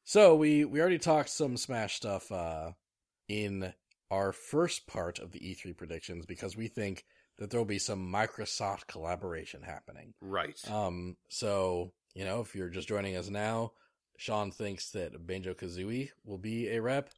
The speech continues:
Speaker 2: Uh, yuck.
Speaker 1: And I think that Minecrafter will be a, will be a rep.
Speaker 2: Right.
Speaker 1: And I think we will have that revealed before the Nintendo Direct,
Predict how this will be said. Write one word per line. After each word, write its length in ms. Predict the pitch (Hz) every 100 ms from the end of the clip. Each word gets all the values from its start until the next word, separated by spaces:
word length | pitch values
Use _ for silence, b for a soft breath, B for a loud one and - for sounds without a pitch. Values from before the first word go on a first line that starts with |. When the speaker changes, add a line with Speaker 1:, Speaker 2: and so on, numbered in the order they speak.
| b -
Speaker 2:
Uh, 300 | 117 120 113
yuck. 380 | - 101 - - -
Speaker 1:
And 140 | 104
I 120 | 113
think 220 | 117 120 -
that 220 | 110 -
Minecrafter 1300 | 92 95 101 131 127 - - 87 - - 85 90 - _ _ _ _ -
will 100 | 87
be 160 | 87
a, 400 | 82 82 82 87 -
will 140 | 95
be 140 | 95 95
a 80 | 85
rep. 340 | 82 78 - -
Speaker 2:
Right. 380 | 98 95 73 - - -
Speaker 1:
And 500 | 101 98 98 95 101 - _ _ _ _
I 140 | 101 95
think 640 | - 135 139 156 - - _ _ _ _
we 180 | 120 113
will 560 | 104 98 95 92 90 - _ _ _ - -
have 220 | 120 147 147
that 160 | 156
revealed 720 | 131 120 104 101 104 101 104 90
before 840 | 82 - - 110 120 123 123 120 _ _ _ _ _ _ _ _
the 60 | 110
Nintendo 460 | 101 92 107 98 90
Direct, 500 | 82 76 - -